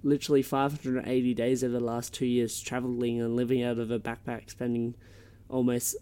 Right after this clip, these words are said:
five months in Asia, that for me recharges everything inside of me,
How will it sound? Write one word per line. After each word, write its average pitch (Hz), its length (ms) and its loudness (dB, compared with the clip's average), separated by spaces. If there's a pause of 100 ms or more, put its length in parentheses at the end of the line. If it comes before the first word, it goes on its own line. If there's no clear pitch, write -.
(140)
five 131 260 0
months 127 300 0
in 120 320 2
Asia, 127 560 2 (500)
that 143 220 2
for 196 100 2
me 135 280 8
recharges 123 680 2
everything 123 460 -2
inside 120 360 0
of 151 120 0
me, 120 260 0